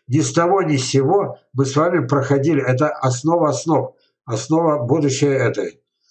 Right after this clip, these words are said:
э, основа будущей селекции, основа будущей науки, основа будущей вегетативной гибридизации, основа всего садоводства. Знаете какое? Не может вот такой плод, а у железа вдруг он стал в три раза больше.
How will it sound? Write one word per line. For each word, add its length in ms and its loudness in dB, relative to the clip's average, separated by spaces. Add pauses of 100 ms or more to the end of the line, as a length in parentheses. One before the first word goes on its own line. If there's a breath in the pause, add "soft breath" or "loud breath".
(220)
э, 960 -4
основа 420 -2
будущей 680 -2 (1700)
селекции, 580 0
основа 300 0
будущей 400 0
науки, 400 0
основа 320 0
будущей 380 0
вегетативной 520 -2
гибридизации, 520 0 (320 loud breath)
основа 420 0
всего 240 0
садоводства. 680 0
Знаете 300 0
какое? 400 -4 (400 loud breath)
Не 160 0
может 480 0
вот 160 0
такой 320 0
плод, 320 2
а 100 2
у 100 2
железа 380 2
вдруг 280 0
он 80 0
стал 220 0
в 40 -6
три 80 0
раза 220 2
больше. 280 -4